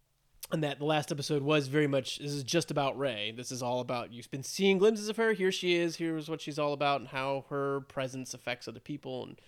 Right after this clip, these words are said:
how their presence affects her. And then you get this two-parter that's, you know, the second half that's all about this mission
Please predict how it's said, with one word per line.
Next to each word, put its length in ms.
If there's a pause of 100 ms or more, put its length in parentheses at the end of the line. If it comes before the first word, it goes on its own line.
(180)
how 120
their 160
presence 280
affects 320
her. 300 (400)
And 160
then 160
you 100
get 200
this 120
two-parter 520
that's, 400
you 80
know, 100
the 140
second 300
half 260
that's 160
all 140
about 240
this 180
mission 560